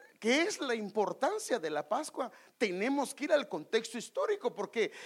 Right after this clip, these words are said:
como el Señor cuando la inauguró o cuando la instauró, a la medida que Él lo hizo,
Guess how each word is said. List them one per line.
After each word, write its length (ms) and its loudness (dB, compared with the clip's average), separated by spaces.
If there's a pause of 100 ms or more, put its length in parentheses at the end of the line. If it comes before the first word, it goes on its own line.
(120)
como 300 6
el 80 -4
Señor 440 -2
cuando 400 2
la 160 2
inauguró 600 4
o 180 2
cuando 420 0
la 120 -2
instauró, 720 4 (500)
a 160 6
la 160 6
medida 540 0
que 180 2
Él 80 2
lo 140 2
hizo, 420 0